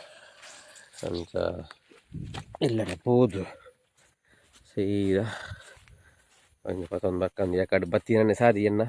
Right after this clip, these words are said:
ಪಿರ. ಎಂಕ್ ಸಾದಿ ಗೊತ್ತಾಯ್ಜಿ ಅಂಚ ನಿಕ್ ವಿಡಿಯೋ ಮಲ್ತಿದ್ದತೆ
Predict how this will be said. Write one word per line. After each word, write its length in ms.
ಪಿರ. 140
ಎಂಕ್ 180
ಸಾದಿ 340
ಗೊತ್ತಾಯ್ಜಿ 540
ಅಂಚ 180
ನಿಕ್ 140
ವಿಡಿಯೋ 180
ಮಲ್ತಿದ್ದತೆ 460